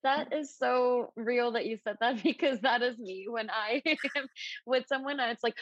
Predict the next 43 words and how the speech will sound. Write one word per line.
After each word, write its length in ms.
<laughs> 680
and 140
then 140
with 140
them, 200
it's 160
like, 180
"Oh, 140
relief." 400
But 60
then, 180
like, 140
why 520
are 120
they 280
the 120
ones 260
that 80
are 100
affecting 460
my 220
inner 400
happiness? 540
Like, 120
that 180
should 180
just 300
come 320
from 200
me, 380
right? 360
Like, 120
I 100
shouldn't 300
be 120
affected 380
by 120
other 160
people 440
to 120
give 200
me 200
happiness. 600